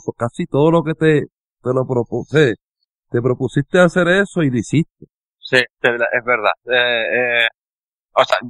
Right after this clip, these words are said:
Speaker 2: esto tiene una, eh, la, la otra mano, que es, trabajas de lunes a lunes, eh, tienes que, pa seguir tus sueños. Aquí nosotros tuvimos un,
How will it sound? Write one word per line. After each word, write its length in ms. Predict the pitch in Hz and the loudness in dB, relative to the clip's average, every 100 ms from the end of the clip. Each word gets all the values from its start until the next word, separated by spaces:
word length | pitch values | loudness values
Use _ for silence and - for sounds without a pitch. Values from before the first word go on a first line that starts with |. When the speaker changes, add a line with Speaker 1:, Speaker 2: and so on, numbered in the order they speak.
| - _ _ _ | -16 _ _ _
Speaker 2:
esto 340 | 165 - 190 | -2 0 -2
tiene 280 | 151 160 160 160 | -2 0 0 -2
una, 240 | 139 135 131 - | -4 -6 -4 -4
eh, 80 | 113 | -2
la, 400 | 110 104 104 101 | 0 0 -2 -2
la 140 | 107 107 | -2 -2
otra 200 | 117 131 | -2 -2
mano, 300 | 131 131 123 139 165 - | 0 0 -2 -10 -14 -14
que 280 | 110 113 | -8 -6
es, 60 | 120 120 - _ _ _ _ _ - | -4 -6 -10 _ _ _ _ _ -6
trabajas 400 | 101 107 117 107 | -2 -2 -2 -6
de 60 | 104 | -8
lunes 200 | 107 120 | -6 -6
a 40 | |
lunes, 240 | 147 131 113 - _ _ _ _ _ | -6 -6 -8 -12 _ _ _ _ _
eh, 920 | 107 107 104 104 104 101 101 101 98 98 | -6 -2 -2 0 -2 -2 -2 -4 -6 -6
tienes 220 | 120 113 - | -6 -6 -6
que, 260 | 120 113 107 - | -8 -6 -8 -8
pa 180 | - 101 98 | -2 -2 -2
seguir 200 | - 113 - | -6 -6 -8
tus 140 | 123 | -12
sueños. 340 | - 120 123 131 - _ - | -6 -6 -6 -10 -14 _ -8
Aquí 240 | 113 156 | -6 -6
nosotros 340 | 156 156 175 - | -8 -8 -8 -8
tuvimos 320 | 165 165 165 | -8 -6 -8
un, 160 | 160 | -8